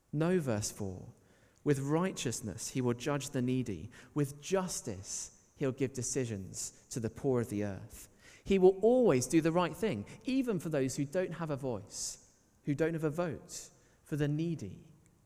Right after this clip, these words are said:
for the poor. His very words will be powerful.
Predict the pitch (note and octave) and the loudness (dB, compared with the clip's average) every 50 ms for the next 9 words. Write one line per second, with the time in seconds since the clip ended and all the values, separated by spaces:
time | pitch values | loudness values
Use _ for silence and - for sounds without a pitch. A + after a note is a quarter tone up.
0 | _ _ - D3 B2+ C3 B2+ - - C#3 A#2+ A2 G#2 F#2+ A2 - - - - - | _ _ -4 -2 -2 -2 -4 -4 -4 -4 -2 -2 -4 -6 -10 -12 -16 -20 -20 -20
1 | - _ _ _ _ _ _ _ _ _ _ _ _ _ _ _ _ _ _ _ | -20 _ _ _ _ _ _ _ _ _ _ _ _ _ _ _ _ _ _ _
2 | _ _ _ _ _ _ _ _ _ _ _ - - - D3+ C3+ - - - E3 | _ _ _ _ _ _ _ _ _ _ _ -20 -6 -4 -4 -4 -4 -4 -4 0
3 | F3 E3+ D#3+ D3+ C#3+ D3 D#3 D#3+ E3 E3 D#3+ D3+ D3+ C#3+ B2+ A#2+ B2 A2+ - - | 2 4 4 4 4 6 6 6 6 4 2 0 0 0 0 0 0 -2 -2 -4
4 | B2 A2 G#2 F#2+ G#2 - - F2+ - - | -6 -6 -6 -6 -8 -8 -10 -12 -12 -12